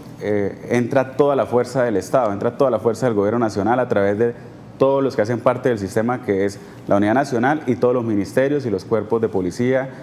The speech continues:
armada, eh, ejército, eh, bomberos, defensa civil, Cruz Roja, etcétera. Cuando ya se activa, eh, la sala de crisis nacional es cuando ya entramos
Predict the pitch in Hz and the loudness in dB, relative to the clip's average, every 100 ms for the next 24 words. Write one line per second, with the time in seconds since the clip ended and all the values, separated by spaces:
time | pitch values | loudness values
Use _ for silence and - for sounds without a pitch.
0 | - - - 87 98 113 117 113 - - | -18 -8 -4 0 2 2 2 0 -4 -10
1 | - 98 90 92 104 113 - 117 113 110 | -6 -6 -4 -4 0 0 0 -2 -2 -2
2 | - - - - 98 95 95 92 95 95 | -8 -18 -18 -8 -4 -2 -2 -2 -2 0
3 | 101 117 117 113 98 104 95 110 104 95 | 2 2 2 0 0 -2 -2 -2 0 0
4 | 117 113 104 101 110 120 117 110 90 - | 0 -2 -2 0 2 2 0 -4 -4 -4
5 | - - - - - - - - - - | -2 -4 -6 -12 -16 -20 -20 -20 -8 0
6 | 123 123 139 190 185 - 180 170 165 - | 2 2 2 0 -2 0 0 2 0 -2
7 | 117 113 107 101 101 101 127 139 123 123 | -2 0 0 -2 -2 2 2 2 0 0
8 | 139 139 151 139 143 143 - 120 123 139 | 2 0 0 2 0 -2 -4 -2 0 2
9 | 127 107 110 127 127 131 131 | 2 0 2 2 2 0 -4